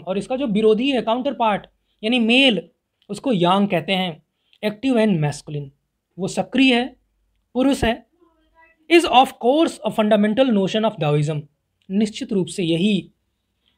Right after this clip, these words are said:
फंडामेंटल नोशन of Taoism है, यही दाओइज्म है। यांग यिन, यांग माउंटेन जो ताकतवर है, ऊपर ऊपर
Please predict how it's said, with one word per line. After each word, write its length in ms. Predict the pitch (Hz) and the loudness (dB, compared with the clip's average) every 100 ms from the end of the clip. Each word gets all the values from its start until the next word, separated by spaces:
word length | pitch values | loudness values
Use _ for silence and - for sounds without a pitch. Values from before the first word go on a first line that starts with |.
| _ _ - | _ _ 0
फंडामेंटल 540 | 247 247 226 233 277 | 4 4 4 2 2
नोशन 360 | 233 196 226 233 | 2 2 0 -2
of 140 | 175 | -2
Taoism 460 | 160 160 160 165 156 | -2 -2 -4 -4 -6
है, 200 | 156 - _ _ _ | -8 -12 _ _ _
यही 280 | 175 185 240 | -6 -2 0
दाओइज्म 520 | 190 170 170 165 175 | 2 4 2 0 -2
है। 260 | 160 160 151 _ _ _ _ _ | -6 -8 -10 _ _ _ _ _
यांग 380 | 156 160 160 247 427 _ _ - | 0 2 2 0 -2 _ _ -8
यिन, 320 | 143 151 131 - _ | 0 0 0 -6 _
यांग 420 | 147 151 160 214 285 - _ _ _ - | -4 0 0 0 -2 -8 _ _ _ -10
माउंटेन 600 | 160 170 208 208 202 233 - _ 160 | -2 2 2 2 2 0 -8 _ -14
जो 60 | |
ताकतवर 540 | 151 196 196 233 208 196 | -6 -6 -4 -2 -2 0
है, 140 | 190 | 0
ऊपर 280 | 170 151 175 | -2 -2 -6
ऊपर 240 | 151 175 | -4 -8